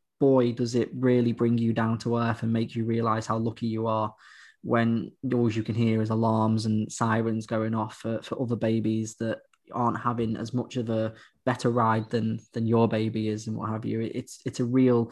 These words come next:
sobering experience. And especially as with a visual impairment, you're listening to everything that's going on around you. And Leo's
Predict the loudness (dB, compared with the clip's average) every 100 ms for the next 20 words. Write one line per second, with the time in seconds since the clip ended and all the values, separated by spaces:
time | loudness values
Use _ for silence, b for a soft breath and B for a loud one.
0 | B -8 -2 0 2 0 -2 -4 -4 -2
1 | 0 0 -4 -8 -8 -4 -2 -4 B B
2 | B B B B B B _ 2 2 4
3 | 4 6 4 0 -6 -4 -2 0 2 2
4 | 0 0 4 6 8 6 4 4 6 6
5 | 2 -2 -2 0 0 0 -6 -2 0 2
6 | 2 4 6 4 2 0 -2 -6 _ -4
7 | 0 0 -2 -8 _ _ _ _ _ _
8 | -10 -10 -4 2 6 6 6 6 4 0
9 | -2